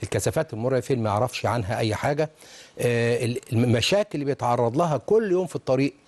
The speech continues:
سواء كانت بقى عنصر بشري، الطريق نفسه، حالة السيارات، المخالفات الموجودة، كل الكلام ده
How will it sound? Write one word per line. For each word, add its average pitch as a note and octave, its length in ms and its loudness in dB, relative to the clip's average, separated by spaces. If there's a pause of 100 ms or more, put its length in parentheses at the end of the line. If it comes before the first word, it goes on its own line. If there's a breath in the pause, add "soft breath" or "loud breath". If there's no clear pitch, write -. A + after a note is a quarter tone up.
(160 soft breath)
سواء F#3+ 240 2
كانت E3 360 -2
بقى A#2 640 0
عنصر C#3 280 0
بشري، B2+ 640 0
الطريق B2 420 -2
نفسه، C3+ 420 0
حالة B2 320 -2
السيارات، A#2 640 0 (400 loud breath)
المخالفات C#3+ 600 0
الموجودة، A#2+ 440 0
كل F#3+ 300 0
الكلام D#3 380 0
ده D#3+ 180 0